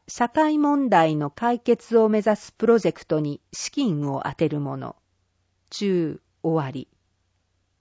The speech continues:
日本共産党千葉市議会議員団、阿久井初美。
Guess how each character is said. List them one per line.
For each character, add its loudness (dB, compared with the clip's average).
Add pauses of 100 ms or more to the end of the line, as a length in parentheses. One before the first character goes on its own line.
(2500)
日 2
本 2
共 4
産 2
党 2 (120)
千 -2
葉 6
市 -4
議 0
会 2
議 0
員 2
団、 -4 (600)
阿 0
久 0
井 -2
初 -4
美。 -6